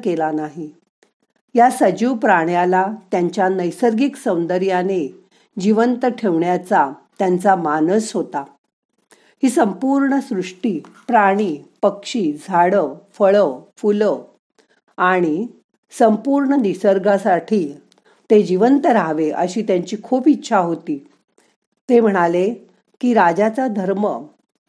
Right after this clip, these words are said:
वैदिक जीवनाचा प्रसार करणं आहे, प्रजेचं पालन करणं आहे. ते आपोआप होईल, तो त्याचा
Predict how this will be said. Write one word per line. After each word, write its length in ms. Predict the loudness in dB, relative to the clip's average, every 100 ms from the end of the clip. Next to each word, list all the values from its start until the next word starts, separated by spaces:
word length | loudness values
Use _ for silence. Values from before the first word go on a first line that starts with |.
| -10
वैदिक 560 | 2 2 4 4 2 2
जीवनाचा 500 | 0 2 0 -2 -6
प्रसार 520 | -4 -10 0 2 2
करणं 440 | -2 -4 -4 -6
आहे, 260 | -6 -6 -6 -8 _ _ _ _ _
प्रजेचं 560 | 2 2 4 2 2 -2
पालन 520 | 0 0 0 0 -2
करणं 360 | -2 -2 0 -2
आहे. 420 | -4 -6 -6 -6 -10 _ _ _ _ _ _ _ _ _ _ _ _ _
ते 60 | 4
आपोआप 480 | 4 4 2 2 2 2
होईल, 280 | 2 2 -6 _ _ _
तो 100 | 0
त्याचा 540 | 2 0 2 2 2